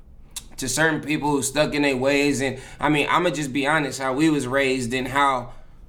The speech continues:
how my family and people from my grandpa and everything, like,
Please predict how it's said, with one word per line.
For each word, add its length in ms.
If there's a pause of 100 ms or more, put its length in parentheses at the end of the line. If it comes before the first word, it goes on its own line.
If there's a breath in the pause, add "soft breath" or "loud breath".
(320)
how 560 (180)
my 360
family 600
and 160
people 320
from 240
my 140
grandpa 580
and 140
everything, 580
like, 300